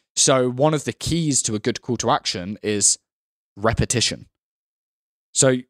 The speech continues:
uh, I've spoken about a stat. Anybody in marketing will know, it takes seven touch points normally for somebody to make a buying decision. That still applies to this because at the end of the day, they've got to listen, they've got to go down to your show notes, they've got to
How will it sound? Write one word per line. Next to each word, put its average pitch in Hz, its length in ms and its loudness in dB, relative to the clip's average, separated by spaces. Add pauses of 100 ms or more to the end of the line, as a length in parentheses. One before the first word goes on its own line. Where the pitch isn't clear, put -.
(600)
uh, 120 220 4
I've 98 140 0
spoken 117 280 0
about 98 120 0
a - 20 -2
stat. - 300 2
Anybody 101 260 -4
in 101 60 -2
marketing 120 340 -2
will 113 60 -4
know, 139 120 2
it 156 160 -4
takes 123 220 -4
seven 139 300 2
touch - 260 -4
points 101 240 -4
normally 110 240 0
for - 80 -8
somebody 104 240 -4
to - 120 -8
make 107 120 -4
a - 60 -18
buying 117 240 0
decision. - 440 -4 (920)
That 170 320 2
still 180 240 4
applies 139 480 4
to 117 100 -2
this 131 300 2
because 117 480 -2
at 127 80 -2
the 135 60 2
end 156 100 0
of 147 60 0
the 139 60 0
day, 139 80 4
they've 120 100 -4
got 123 100 2
to 117 60 4
listen, 165 420 4 (220)
they've 98 100 -8
got 110 60 2
to 104 60 -2
go 147 140 6
down 156 180 0
to - 100 -2
your 131 40 -2
show 127 140 0
notes, 120 240 -2
they've 117 80 -8
got 127 120 0
to 120 80 -6